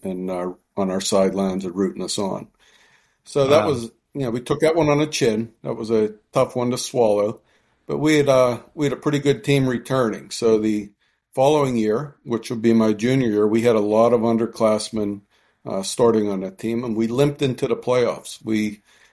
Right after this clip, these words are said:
Speaker 1: uh, were six and four. We just barely snuck in. Uh, North Allegheny was the powerhouse that year. They were the number one team in the state.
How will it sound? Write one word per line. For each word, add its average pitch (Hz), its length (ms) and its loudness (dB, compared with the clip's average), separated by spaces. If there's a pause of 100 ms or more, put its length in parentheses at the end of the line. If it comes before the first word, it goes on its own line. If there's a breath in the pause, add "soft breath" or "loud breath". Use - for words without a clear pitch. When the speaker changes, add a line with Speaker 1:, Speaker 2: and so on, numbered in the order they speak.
(160 soft breath)
Speaker 1:
uh, 107 200 -4
were 101 100 -4
six - 360 -4
and 147 120 -2
four. 127 460 2 (140)
We 107 120 -6
just 107 260 -4
barely 117 320 4
snuck 123 400 -4
in. 110 320 0 (480)
Uh, 98 220 -4
North 117 320 0
Allegheny 120 560 4
was 110 240 0
the 110 60 -8
powerhouse 110 640 2
that 104 240 -4
year. 98 180 -4
They 107 160 0
were 107 160 2
the 107 140 -2
number 110 280 2
one 113 280 2
team 117 220 -2
in 107 60 -2
the 101 80 -4
state. 131 600 -2